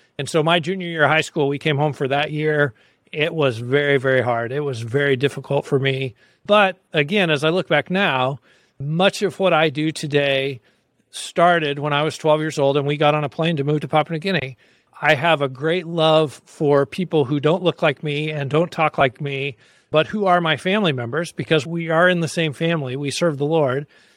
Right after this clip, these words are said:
I have a great love of getting on a plane and going someplace that I've never been before and trying to figure out, okay, how do I get around and, and what do the taxis look like here and how do I ask where the bathroom is and, uh, all those really important things. I love doing that.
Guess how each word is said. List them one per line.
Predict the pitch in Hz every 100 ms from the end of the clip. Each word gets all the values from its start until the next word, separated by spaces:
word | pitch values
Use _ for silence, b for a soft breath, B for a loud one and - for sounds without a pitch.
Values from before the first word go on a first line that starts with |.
| b
I | 156 151
have | 165
a | 147
great | 131 170 175
love | 160 156
of | 135
getting | 175 170
on | 147
a |
plane | 131 190 185 180
and | 135
going | 135 160 160
someplace | 165 139 151 143
that | -
I've | 131 127
never | 156 156
been | 151 156
before | 143 - 147 147 135 b b b
and | 135
trying | 127 170
to | 160
figure | 147 165 160
out, | 156 156
okay, | - 156
how | 139 170
do |
I | 147
get | 139 135
around | 151 180 165 151
and, | 127
and | 151 151 127
what | 185
do | 175
the | 151
taxis | - 175 - 165 143
look | 160
like | 160 143
here | - 165 170
and | 147 123
how | 170
do | 170
I | 151
ask | 160 151
where | 185 160
the | 131
bathroom | 156 170 180 165
is | 160 156 143
and, | 143 135 - b b
uh, | 175 147
all | 165 190
those | 190 143
really | 190 185
important | 165 143 185 170 147
things. | 160 156 147 -
I | 156 196
love | 190 233
doing | 165 135 127
that. | 117 123